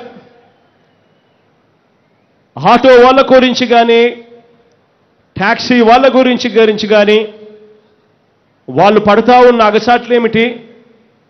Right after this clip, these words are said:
వాళ్లకు మేలెలా చేయాలి అని చెప్పి ఆలోచన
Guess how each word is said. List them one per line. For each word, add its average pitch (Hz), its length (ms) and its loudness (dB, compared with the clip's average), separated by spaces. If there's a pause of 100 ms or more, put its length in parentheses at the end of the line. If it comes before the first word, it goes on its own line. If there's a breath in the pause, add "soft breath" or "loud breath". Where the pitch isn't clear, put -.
(460)
వాళ్లకు 214 460 0 (120)
మేలెలా 247 480 2
చేయాలి 254 500 0
అని 233 140 -4
చెప్పి 226 220 -2 (160)
ఆలోచన 247 340 0